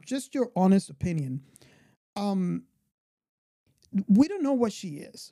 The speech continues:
W-, we have no idea if she maybe took the body and she's all, 'cause, you know,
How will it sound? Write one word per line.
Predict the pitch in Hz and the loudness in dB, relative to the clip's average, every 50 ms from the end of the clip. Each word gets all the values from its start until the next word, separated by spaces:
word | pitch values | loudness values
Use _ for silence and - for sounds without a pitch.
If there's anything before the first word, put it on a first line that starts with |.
| _ | _
W-, | - 180 170 - - | -10 -8 -8 -6 -2
we | 190 170 170 196 214 | 0 2 4 4 2
have | 226 233 233 226 | 2 0 -2 0
no | 220 214 220 214 208 | 2 4 4 4 4
idea | 190 180 170 175 170 170 170 160 156 156 151 160 160 - _ _ _ _ _ _ _ _ _ _ _ _ _ _ _ _ _ _ - | 2 2 -2 -4 -4 -2 -2 -2 -2 -2 -2 -4 -6 -10 _ _ _ _ _ _ _ _ _ _ _ _ _ _ _ _ _ _ -8
if | 190 175 165 160 - _ | -6 -6 -6 -8 -12 _
she | - - - 202 190 190 190 190 185 185 185 180 175 175 160 - _ _ _ _ _ _ _ _ _ _ _ _ _ _ _ _ _ | -18 -8 -4 -2 0 0 2 2 2 0 0 0 -2 -2 -4 -8 _ _ _ _ _ _ _ _ _ _ _ _ _ _ _ _ _
maybe | 208 151 156 170 180 185 196 185 156 - _ _ _ | 0 2 2 2 0 -2 -4 -4 -6 -8 _ _ _
took | - 180 190 185 - _ _ _ _ - | -2 -2 -2 -2 -4 _ _ _ _ -4
the | 180 160 | -2 -2
body | 151 156 - _ _ 160 156 170 190 208 220 226 233 233 226 202 | -2 -4 -6 _ _ -6 -6 -6 -6 -6 -6 -4 -4 -4 -6 -6
and | 196 185 175 - | -6 -8 -8 -6
she's | - 190 180 175 | -6 -6 -4 -4
all, | 185 180 185 180 180 175 175 - - - - - | -4 -2 0 0 0 0 0 -4 -8 -16 -20 -2
'cause, | - - 226 247 | 2 2 2 4
you | 269 | 2
know, | 254 240 240 262 226 | 2 0 0 -2 -4